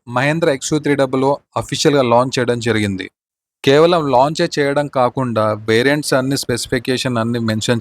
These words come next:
చేయడం జరిగింది. ప్లస్ దాంతోపాటు ప్రైసింగ్ కూడా అన్వీల్ చేయడం జరిగింది. ప్రైసింగ్ విషయానికి వస్తే, అగ్రెసివ్ ప్రైసింగే కాకుండా టోటల్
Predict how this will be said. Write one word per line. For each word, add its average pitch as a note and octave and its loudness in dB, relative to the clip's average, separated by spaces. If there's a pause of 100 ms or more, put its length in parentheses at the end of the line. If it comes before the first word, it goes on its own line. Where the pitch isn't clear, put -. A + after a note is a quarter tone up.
చేయడం A2+ 2
జరిగింది. G#2+ 0 (340)
ప్లస్ C#3+ 2
దాంతోపాటు C#3 2
ప్రైసింగ్ C#3 0
కూడా D3+ 2 (120)
అన్వీల్ C3+ 2
చేయడం B2 4
జరిగింది. G#2 -2 (460)
ప్రైసింగ్ E3 4
విషయానికి G3 4
వస్తే, E3+ 0
అగ్రెసివ్ D3+ 2
ప్రైసింగే F3 2
కాకుండా D#3 2 (380)
టోటల్ E3 6